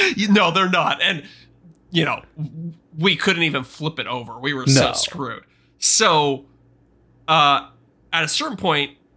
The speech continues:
Speaker 1: the tour guide comes back looking for us. And we're like, "We are in
Speaker 2: Oh.
Speaker 1: so much trouble. We are so screwed right now." We're like, "This is, this is gonna ruin our West Coast road trip."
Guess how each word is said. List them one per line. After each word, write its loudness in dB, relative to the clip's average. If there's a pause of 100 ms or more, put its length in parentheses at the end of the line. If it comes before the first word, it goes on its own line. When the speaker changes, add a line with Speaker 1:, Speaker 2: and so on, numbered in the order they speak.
(120)
Speaker 1:
the -14
tour 0
guide -2
comes -4
back -4
looking -6
for -18
us. -4 (320)
And 0
we're 0
like, -4
"We -2
are -6
in -10
Speaker 2:
Oh. -10
Speaker 1:
so 0
much -8
trouble. -10
We -12
are -10
so -6
screwed -6
right -18
now." -10
We're -10
like, -12
"This -2
is, -6
this -4
is -6
gonna -2
ruin -2
our -4
West -4
Coast -14
road -14
trip." -12